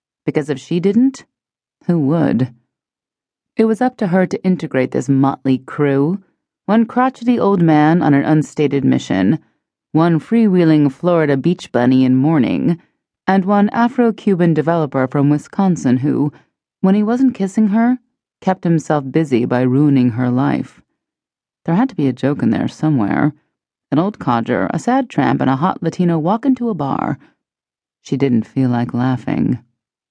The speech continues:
Ashley didn't actually feel up to any of it this morning,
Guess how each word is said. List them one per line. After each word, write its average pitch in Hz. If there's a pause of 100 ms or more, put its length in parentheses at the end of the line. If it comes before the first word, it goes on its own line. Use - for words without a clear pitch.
(1000)
Ashley 196
didn't 220
actually 262
feel 175
up 165
to -
any 170
of -
it -
this -
morning, 135